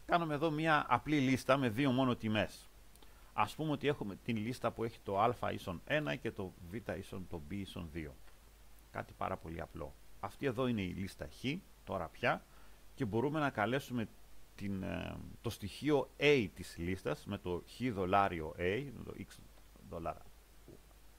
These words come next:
A, και να πάρουμε την τιμή ένα, αντίστοιχα το B και τα λοιπά, να πάρουμε την τιμή δύο δηλαδή. Εδώ όμως, ε, βλέπουμε ότι υπάρχει το A, υπάρχει το B και ας συζητήσουμε το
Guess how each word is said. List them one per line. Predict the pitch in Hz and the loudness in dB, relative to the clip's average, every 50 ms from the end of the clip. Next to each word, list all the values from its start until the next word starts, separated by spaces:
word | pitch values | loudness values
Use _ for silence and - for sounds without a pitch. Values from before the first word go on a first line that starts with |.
| - - - - | -20 -16 -10 -8
A, | 98 107 139 185 202 - - - - - - - - - - - - - - | -6 -6 -6 -6 -10 -14 -18 -20 -20 -20 -20 -20 -20 -20 -20 -20 -20 -10 -4
και | - 107 | 0 0
να | 101 104 | 2 4
πάρουμε | - 127 131 135 135 123 | 8 8 8 10 8 4
την | 110 - 92 82 | 0 -2 -4 -4
τιμή | 90 95 98 113 117 95 | -2 0 0 2 2 2
ένα, | 82 90 120 156 175 175 - - | 2 2 2 2 2 2 2 4
αντίστοιχα | 113 107 90 98 131 123 - - - 123 107 | 2 2 2 0 -4 -6 -6 -6 -4 -4 -2
το | - 92 85 73 73 80 | -2 -4 -6 -6 -2 -2
B | 110 110 85 - | -2 -2 -2 -4
και | - - | -6 -8
τα | - - 71 | -8 -8 -8
λοιπά, | 69 76 76 - - 156 180 180 - - - - - - - - - - - - | -8 -8 -2 2 4 4 4 4 0 -8 -16 -18 -18 -20 -20 -20 -20 -20 -12 -6
να | - 104 | -4 0
πάρουμε | - - 120 120 120 107 | 4 6 6 6 6 2
την | - 92 87 | 0 -2 -2
τιμή | 95 104 120 110 | 0 0 2 0
δύο | 92 87 113 120 113 95 | 0 2 2 2 2 2
δηλαδή. | 82 82 82 73 71 71 76 87 113 147 147 - - - - - - - - - - - - | 0 -2 -4 -4 -4 -6 -4 -2 -4 -4 -4 -6 -14 -20 -20 -20 -20 -20 -20 -20 -16 -6 -2
Εδώ | 113 110 113 165 | 0 2 4 4
όμως, | 185 202 196 - - | 4 4 2 -2 -6
ε, | - - - - - 107 | -12 -14 -14 -12 -10 -8
βλέπουμε | 101 123 143 170 165 - 170 | -2 2 4 4 4 2 -2
ότι | 156 123 - | -4 -4 -2
υπάρχει | - - 156 156 - - | 2 4 4 4 4 0
το | - - 113 110 - - | 2 4 4 4 4 4
A, | 113 113 110 117 139 156 | 6 8 8 8 6 4
υπάρχει | 147 - - 147 147 - 139 | 2 4 4 4 4 2 -2
το | - - - - - 92 98 | -4 -4 -4 -4 -4 -2 0
B | 123 147 175 - | 2 2 0 -2
και | - - | -4 0
ας | - 143 160 - | 2 2 2 2
συζητήσουμε | - - 147 131 139 147 170 190 185 - 170 160 | -2 -8 -10 -8 -6 -4 -4 -4 -4 -4 -6 -4
το | - 156 139 | -2 -2 -2